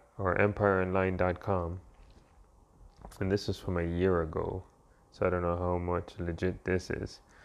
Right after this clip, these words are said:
but they said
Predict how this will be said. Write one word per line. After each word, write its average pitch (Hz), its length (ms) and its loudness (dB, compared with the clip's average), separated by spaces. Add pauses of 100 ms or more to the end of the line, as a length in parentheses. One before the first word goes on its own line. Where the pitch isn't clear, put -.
(640)
but 95 280 6 (400)
they 107 280 4
said 92 560 -2